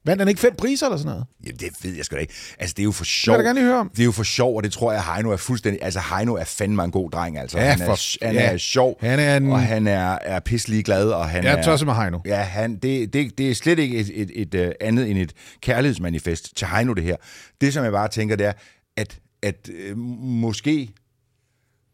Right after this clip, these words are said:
Speaker 2: hvis man endelig skal sige noget, måske gør Heino det her en bjørntjeneste.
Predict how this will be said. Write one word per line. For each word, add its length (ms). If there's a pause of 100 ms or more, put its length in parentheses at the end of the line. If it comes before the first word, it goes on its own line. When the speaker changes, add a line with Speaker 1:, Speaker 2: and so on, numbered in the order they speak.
(600)
Speaker 2:
hvis 120
man 60
endelig 160
skal 120
sige 80
noget, 140
måske 240
gør 160
Heino 340 (600)
det 140
her 140
en 80
bjørntjeneste. 640